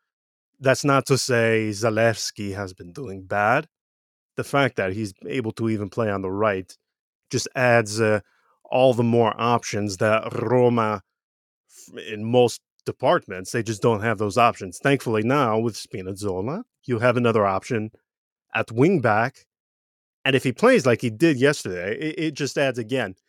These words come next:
an entirely different way that Roma can play. A-, and given the problems they have had to finding the back of the net this season, I, I, I think having a player,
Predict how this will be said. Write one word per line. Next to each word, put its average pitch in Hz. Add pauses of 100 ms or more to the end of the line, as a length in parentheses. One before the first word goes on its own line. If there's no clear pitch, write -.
(480)
an 131
entirely 127
different 117
way 123
that 117
Roma 120
can 98
play. 120
A-, 131
and 117 (560)
given 127 (480)
the 104
problems 107
they 104
have 98
had 110
to 107
finding 107
the 104
back 104
of 101
the 104
net 104
this 90
season, 98
I, 113 (120)
I, 101 (600)
I -
think 98
having 110
a 92
player, 101